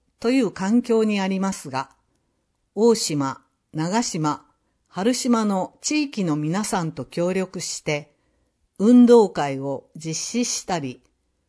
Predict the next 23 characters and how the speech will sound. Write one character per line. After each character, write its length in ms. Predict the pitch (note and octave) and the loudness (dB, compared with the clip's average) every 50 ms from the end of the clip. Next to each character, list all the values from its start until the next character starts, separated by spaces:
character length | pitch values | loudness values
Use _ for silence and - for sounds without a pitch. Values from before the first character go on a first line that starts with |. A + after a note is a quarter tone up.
| _ _ _ _ _ _ _ | _ _ _ _ _ _ _
各 300 | - D#4+ D#4 - C#4+ - | -4 -4 -2 0 -2 -2
島 320 | - - E3 E3 E3 D3+ | -2 -4 -4 -4 -4 -4
で 240 | D3 D3 C#3+ - _ | -4 -4 -6 -6 _
行 220 | - D#3+ - - G3+ | -14 -6 -2 0 2
わ 300 | G3+ G3+ G3+ G3 F#3+ F3+ | 2 2 2 2 2 2
れ 160 | F3+ F3 D3+ | 0 0 0
る 260 | C#3+ C#3 D#3+ - _ _ _ _ _ _ _ _ - | -2 -4 -6 -8 _ _ _ _ _ _ _ _ -4
介 220 | - G#3 B3 C#4+ | 0 0 0 2
護 160 | C4+ C#4 C4+ | 2 2 4
予 120 | C4 B3+ B3 | 4 4 4
防 240 | A3+ B3+ B3 B3 | 6 4 4 4
教 280 | A#3+ - B3 A3+ G#3+ G3 | 2 4 4 4 4 4
室 280 | - - - - - C#3+ | 0 -4 -14 -14 -10 -6
や 240 | C#3 C3 B2 - - _ _ _ | -6 -6 -6 -8 -12 _ _ _
祭 500 | D3 D3 D#3 D#3+ - - B3 G#3+ A3+ A3+ | -8 -6 -6 -6 -4 -4 -2 0 2 0
り 60 | A3 | 2
に 300 | G#3+ G#3 G3+ G3 - _ | 2 0 -2 -4 -6 _
参 320 | - - E3+ E3+ G#3+ C4 C4+ | -10 -6 -4 0 0 0 0
加 140 | C4 B3+ | 0 -2
し 140 | B3 - - | -4 -2 -2
た 100 | - G3 | 0 0
り 140 | F3 D3+ C3+ | 0 -2 -6
と、 320 | - - B2+ - - _ | -8 -10 -10 -10 -12 _